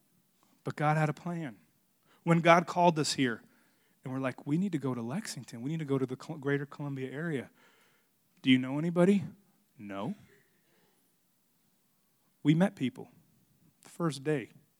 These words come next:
preaching at a church in Augusta, my very first sermon. I preached, I said, "We're gonna move to Columbia and start a church," and we knew somebody in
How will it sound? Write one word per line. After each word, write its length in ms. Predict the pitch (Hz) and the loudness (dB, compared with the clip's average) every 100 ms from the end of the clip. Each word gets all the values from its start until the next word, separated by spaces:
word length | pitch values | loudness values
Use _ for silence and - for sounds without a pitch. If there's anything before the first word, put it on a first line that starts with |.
| _ _ _ _ _ _ | _ _ _ _ _ _
preaching 340 | - 170 175 151 | -6 -4 -2 -2
at 100 | 139 | -2
a 40 | |
church 300 | - 151 - | -4 -8 -6
in 80 | 135 | -8
Augusta, 420 | 117 139 139 123 | -4 -4 -4 -8
my 140 | 117 | -8
very 200 | 117 135 | -4 -4
first 340 | 135 - 131 - | -4 -8 -10 -8
sermon. 420 | 147 127 110 107 _ _ _ _ _ _ _ _ | -8 -8 -10 -16 _ _ _ _ _ _ _ _
I 40 | - | -20
preached, 340 | - 160 - | -2 -2 0
I 40 | - | -6
said, 160 | 135 | -2
"We're 180 | 175 269 | 0 2
gonna 240 | 214 185 | 6 6
move 280 | 156 175 170 | 4 0 -2
to 120 | - 131 | -10 -12
Columbia 560 | 139 147 180 180 170 | -4 2 4 8 6
and 120 | 139 | 4
start 260 | - 170 151 | -2 -6 -8
a 40 | |
church," 460 | 139 - 160 156 - | -6 -2 -2 -2 -6
and 100 | 127 | -4
we 120 | 135 | -2
knew 200 | 139 143 | 4 4
somebody 480 | 143 143 135 139 135 | 4 -2 -2 -2 -4
in 240 | 123 117 | -6 -10